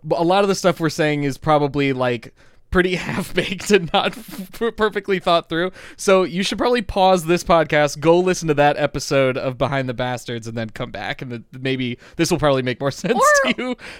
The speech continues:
Speaker 1: <laughs>
Speaker 2: or look him up. Or look him up.
Speaker 1: Yeah.
Speaker 2: Essentially, he was a, he was a, he was a television host who brought guests on and screamed at them and insulted them in front of a live studio audience full of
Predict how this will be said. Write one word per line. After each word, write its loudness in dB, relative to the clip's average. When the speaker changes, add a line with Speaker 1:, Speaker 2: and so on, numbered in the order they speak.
Speaker 1:
<laughs> 2
Speaker 2:
or 4
look -2
him -2
up. -2
Or 2
look -6
him -4
up. -2
Speaker 1:
Yeah. -8
Speaker 2:
Essentially, 4
he -6
was -8
a, -2
he -8
was -8
a, -4
he -8
was -10
a -4
television -6
host -14
who -4
brought -2
guests -8
on -2
and -10
screamed -10
at -6
them -6
and -14
insulted -10
them -6
in -12
front -8
of -10
a -8
live -8
studio -10
audience -8
full -8
of -6